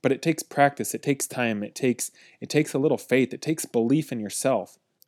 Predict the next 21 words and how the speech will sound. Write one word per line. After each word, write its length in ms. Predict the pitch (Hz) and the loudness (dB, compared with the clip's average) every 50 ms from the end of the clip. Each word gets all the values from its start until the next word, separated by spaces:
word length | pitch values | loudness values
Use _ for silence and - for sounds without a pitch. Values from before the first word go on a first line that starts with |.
| _ _ _ _ _ _ _ _ _ _ _ _ _ _ _ - | _ _ _ _ _ _ _ _ _ _ _ _ _ _ _ -2
And 120 | 139 135 | 0 0
it's 120 | 135 - - | 0 0 0
totally 380 | - - 151 180 190 190 175 | 4 6 6 8 8 6 6
normal 320 | 143 131 135 160 190 170 135 | 6 4 4 4 4 4 4
to 80 | 117 | 4
question 460 | 104 - - 131 127 - - - 131 123 | 2 2 4 4 4 4 2 -2 0 -2
if 180 | 117 - - | -2 -2 -2
you're 120 | 131 120 110 | -2 -2 0
doing 260 | 110 127 143 147 131 | 2 2 2 2 0
the 80 | 107 | 0
right 200 | 113 127 - - | 0 -2 -2 -2
thing 280 | - 156 147 107 98 - - - | -4 -4 -4 -4 -6 -8 -6 0
or 160 | 120 113 113 | 2 4 4
if 160 | 113 - - | 4 4 2
you 180 | 127 120 117 117 | 2 4 6 6
are 320 | 113 110 110 110 104 - _ _ _ _ _ _ _ _ _ _ _ _ _ _ _ _ _ _ _ - | 6 6 6 4 2 -2 _ _ _ _ _ _ _ _ _ _ _ _ _ _ _ _ _ _ _ 0
doing 300 | - 123 143 143 120 113 | 2 4 4 4 2 0
anything 340 | - 127 135 135 - 143 127 | -2 -2 -2 -2 -2 -2 -2
at 80 | 117 110 | 0 2
all. 320 | 127 156 - - - _ _ _ _ _ _ _ _ _ _ _ _ _ - | 2 0 0 -4 -10 _ _ _ _ _ _ _ _ _ _ _ _ _ 2
I, 160 | 127 143 139 | 2 2 2